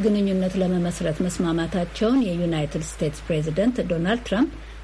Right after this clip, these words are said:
ትናንት በትዊተር ገጻቸው ላይ ይፋ ያደረጉ ሲሆን፣ ለመካከለኛው ምስራቅ ሰላም ታላቅ ታሪካዊ ክንዋኔ ሲሉ ገልጸውታል። የሚስተር ትራምፕ አማች ከፍተኛ አማካሪያቸው ጃረድ ኩሽነርም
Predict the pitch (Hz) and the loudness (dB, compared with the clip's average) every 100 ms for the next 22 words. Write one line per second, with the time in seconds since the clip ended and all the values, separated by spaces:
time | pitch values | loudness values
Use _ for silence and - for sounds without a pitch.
0 | - 220 202 285 - 202 190 170 175 156 | -2 0 2 0 0 -2 0 0 0 0
1 | 156 151 147 151 165 165 196 254 175 156 | -2 -2 -2 -2 -2 0 2 2 0 -4
2 | 160 156 151 160 180 - 254 233 320 - | -2 -2 -2 -2 -2 2 4 4 0 -6
3 | - - - 208 233 240 226 240 220 214 | -16 -14 -2 2 2 2 0 0 2 2
4 | 202 202 196 196 196 - 196 185 247 294 | 2 0 0 0 0 0 0 2 2 0
5 | - 208 202 196 254 - - 202 196 185 | 0 0 2 0 -2 -6 -4 0 0 0
6 | 180 175 202 285 - 233 202 165 151 127 | 0 2 0 -2 -2 0 0 0 -2 0
7 | 135 139 - 196 262 254 202 - 143 - | -2 -2 -2 2 4 2 0 -4 -4 -4
8 | 147 - - - - - - - 233 339 | -6 -6 -10 -14 -14 -14 -10 2 4 4
9 | - 330 - 214 185 185 165 160 254 - | 2 2 2 0 0 0 0 0 0 -2
10 | 254 196 - 185 165 156 156 156 156 160 | -2 -2 -2 0 0 0 0 0 0 -2
11 | 156 160 165 - 262 330 - - 170 160 | 0 -2 -4 -2 0 0 -4 -2 0 0
12 | - - 269 262 190 185 | -2 -4 0 2 2 2